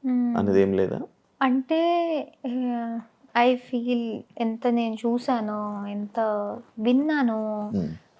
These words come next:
Speaker 1: overall గౌతమ్కి నిఖిల్కి మస్తు పోటీ అయింది.
Speaker 2: మ్మ్, మ్మ్.
Speaker 1: వాళ్ళిద్దరికే
Speaker 2: డిస్కషన్.
Speaker 1: ఈ
Speaker 2: ఫైట్.
Speaker 1: ఈ సైడ్ నుంచి ఈక్వల్ ఫైట్ అయితే ఈ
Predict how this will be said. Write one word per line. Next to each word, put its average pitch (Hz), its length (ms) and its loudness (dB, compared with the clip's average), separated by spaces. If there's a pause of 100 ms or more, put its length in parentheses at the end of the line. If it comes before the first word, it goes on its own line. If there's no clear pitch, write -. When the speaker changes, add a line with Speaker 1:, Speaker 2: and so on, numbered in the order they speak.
(280)
Speaker 1:
overall 269 640 4 (1500)
గౌతమ్కి 302 680 2
నిఖిల్కి 269 800 0 (400)
మస్తు 247 400 0
పోటీ 262 480 4
అయింది. 190 360 -2 (180)
Speaker 2:
మ్మ్, 101 120 2
మ్మ్. 90 720 -6
Speaker 1:
వాళ్ళిద్దరికే 247 1000 6
Speaker 2:
డిస్కషన్. - 840 -2
Speaker 1:
ఈ 226 480 4 (480)
Speaker 2:
ఫైట్. 220 180 10
Speaker 1:
ఈ 285 140 10
సైడ్ 277 300 8
నుంచి 262 280 8
ఈక్వల్ 254 320 6
ఫైట్ 247 240 4
అయితే 269 220 8
ఈ 233 160 4